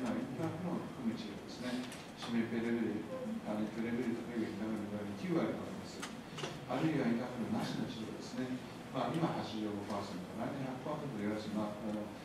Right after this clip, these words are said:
実際となるかどうかそこまで分かりませんけども、どっちを選ぶのか。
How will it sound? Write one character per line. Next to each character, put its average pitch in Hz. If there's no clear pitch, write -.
実 117
際 139
と 127
な 127
る 110
か 104
ど 101
う -
か -
そ -
こ 120
ま -
で -
分 127
か -
り 131
ま -
せ -
ん -
け 101
ど 113
も、 -
ど 175
っ -
ち -
を 104
選 101
ぶ 98
の -
か。 -